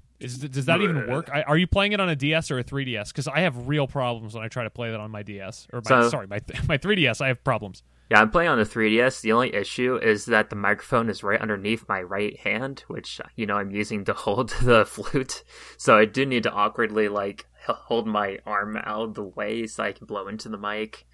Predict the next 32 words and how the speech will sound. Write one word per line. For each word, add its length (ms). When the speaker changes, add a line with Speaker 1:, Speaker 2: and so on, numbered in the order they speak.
Speaker 3:
But 80
Speaker 2:
Hmm. 40
Speaker 3:
otherwise, 300
I 40
don't 140
really 160
have 160
any 140
issues 260
with 100
it 80
at 140
all. 340
Uh, 160
the 100
only 160
issue 180
I'm 100
going 240
to 60
have 200
eventually 520
is 100
that 160
I'm 140
colorblind, 800
and 200
so 360
<laughs> 20
I 140
can't 440
tell 400